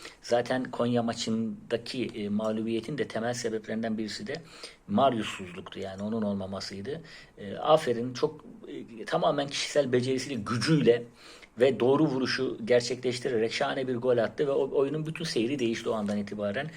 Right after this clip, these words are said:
E, moralle birlikte çok daha iyi oynamaya başladık ve ondan sonra bu arada, e, Bein Sports da şu an,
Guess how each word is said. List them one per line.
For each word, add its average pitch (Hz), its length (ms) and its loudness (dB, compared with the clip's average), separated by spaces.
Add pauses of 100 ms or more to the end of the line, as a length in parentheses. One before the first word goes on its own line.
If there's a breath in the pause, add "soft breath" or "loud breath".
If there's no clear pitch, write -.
(240 loud breath)
E, 110 120 6
moralle 127 600 4
birlikte 120 500 -2 (120)
çok 123 220 -6
daha 120 160 2
iyi 113 100 0
oynamaya 107 380 0
başladık 101 460 -4 (300 loud breath)
ve 127 40 4
ondan 143 260 4
sonra 143 440 -2 (260 loud breath)
bu 127 100 4
arada, 147 360 6
e, 113 160 0
Bein 127 120 0
Sports - 480 -4
da 156 120 2
şu 139 180 -2
an, 143 180 -2